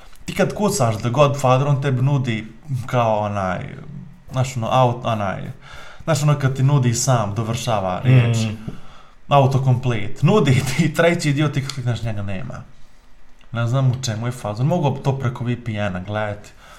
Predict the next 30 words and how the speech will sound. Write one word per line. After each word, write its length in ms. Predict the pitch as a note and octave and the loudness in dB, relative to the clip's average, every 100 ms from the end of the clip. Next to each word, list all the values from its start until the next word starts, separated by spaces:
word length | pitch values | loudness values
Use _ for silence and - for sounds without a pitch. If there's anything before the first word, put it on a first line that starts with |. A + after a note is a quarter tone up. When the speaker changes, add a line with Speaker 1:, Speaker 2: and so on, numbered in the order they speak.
| - - - | -18 -18 -12
Speaker 1:
Međutim, 560 | A2+ A2 A2 - A2 G#2 G#2 - | -8 -6 -6 -6 -6 -6 -10 -8
to 120 | A2+ | -8
bi 60 | G2+ | -6
bilo, 240 | G#2 G2+ - C3 A#2 | -8 -10 -12 -14 -8
ne 260 | A2+ G#2+ | -6 -6
bi 60 | G2 - | -8 -10
to 180 | G#2 F#2+ | -8 -6
mogo, 320 | G2 F#2+ F#2+ F#2 G2 | -8 -8 -8 -8 -6
lagalo 520 | G2 F#2+ F#2+ - F2 - | -4 -2 -2 -2 -4 -8
bi 60 | |
jako, 360 | - E2+ - - | -10 -10 -12 -14
vjerujem 380 | G2 F#2+ F#2+ F#2+ | -12 -12 -12 -12
da 80 | G2 | -12
je 80 | |
ono, 240 | F#2+ F#2 F#2 - - - - - | -12 -12 -14 -18 -20 -20 -20 -10
ne 160 | C3+ D#3 | -4 -2
bi 80 | D3+ | 0
mogo 320 | C#3+ B2+ B2 | 0 0 -2
ni 240 | A#2+ B2+ | -2 -4
streamat 540 | A2 - C3 B2 G#2 G2+ | -4 -2 2 2 -2 -10
to, 120 | A2+ G#2 | -12 -10
kako 160 | - | -10
je 60 | G2+ | -10
Bog 200 | G#2 G#2 | -10 -10
rekao. 320 | A2 A2 C3 C3 - - - - - - - - - - - - - - - - - - - | -10 -8 -10 -10 -14 -18 -20 -20 -20 -20 -20 -20 -20 -20 -20 -20 -18 -16 -16 -16 -20 -20 -8
Fakt. 560 | B2+ C3 - - - - - - - - - - - - - - - - - - | -6 -6 -12 -16 -16 -18 -18 -18 -16 -12 -6 -6 -8 -12 -14 -14 -16 -16 -18 -10
To 200 | D3+ C#3+ | -4 -2
me 100 | C3 B2 | -2 -2
toliko 380 | D3 C#3+ C#3+ E3 | -2 -2 0 0
nervira, 840 | C3 B2+ C3 C3 D3 B2+ A2+ A#2 | 2 2 2 4 6 8 8 8